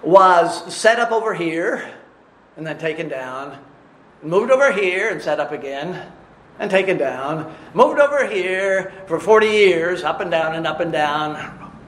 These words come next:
Same tabernacle, but in different places, and therefore we have the, the plural. Uh, I don't know.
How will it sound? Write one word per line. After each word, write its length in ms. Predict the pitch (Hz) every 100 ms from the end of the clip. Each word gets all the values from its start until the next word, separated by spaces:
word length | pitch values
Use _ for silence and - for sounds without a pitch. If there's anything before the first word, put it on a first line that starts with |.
| - - -
Same 240 | - 277
tabernacle, 680 | 220 233 220 185 175 170 175
but 320 | 160 175 175
in 160 | 185 175
different 320 | 175 175 160
places, 720 | 170 151 - 147 165 160 - - - _
and 300 | 143 156 156
therefore 520 | 156 151 - 160 147
we 140 | 143 143
have 360 | 147 139 135
the, 180 | 143 127 - - _ -
the 100 | 151
plural. 540 | 185 180 151 - - - - _ _ - -
Uh, 60 |
I 540 | 139 147 147 160 175 226
don't 180 | 185
know. 400 | 156 147 202 -